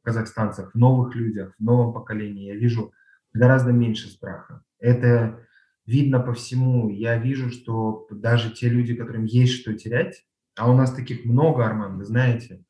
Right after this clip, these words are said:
это люди, которые там что-то заработали или у которых есть контракты, у которых, эм,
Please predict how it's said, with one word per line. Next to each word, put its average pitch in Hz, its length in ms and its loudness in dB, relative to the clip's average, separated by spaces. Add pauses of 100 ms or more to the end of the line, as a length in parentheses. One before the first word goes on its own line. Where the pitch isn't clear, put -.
(460)
это 110 180 -4
люди, 123 320 4
которые 113 500 -6
там 92 360 -12
что-то 120 340 -2
заработали 113 720 -2
или 107 140 -6
у 104 100 -10
которых 110 400 -10
есть 104 200 -10
контракты, 123 720 -2
у 98 80 -12
которых, 104 400 -12 (760)
эм, 98 640 -8